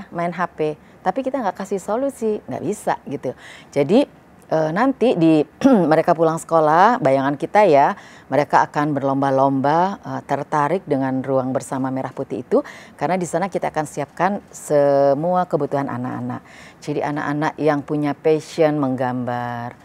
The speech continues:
melukis, menyanyi, menari gitu ya, akan kita fasilitasi bekerja sama dengan Kemendikdasmen untuk menyediakan gurunya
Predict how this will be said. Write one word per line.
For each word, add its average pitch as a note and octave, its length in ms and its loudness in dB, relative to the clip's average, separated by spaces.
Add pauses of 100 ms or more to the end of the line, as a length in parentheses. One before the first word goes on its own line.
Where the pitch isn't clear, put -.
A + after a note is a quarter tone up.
(180)
melukis, C#3+ 1120 -4 (160)
menyanyi, D3+ 1040 0
menari D3 880 0
gitu C3 240 -2
ya, F3 160 4 (240)
akan D#3+ 320 -2
kita D#3 160 -6
fasilitasi D3 880 -2
bekerja C#3 320 2
sama D3 320 -2
dengan C3+ 320 0
Kemendikdasmen C3+ 1400 -2 (240)
untuk D3 240 -2
menyediakan C3+ 640 -2
gurunya B2+ 640 -2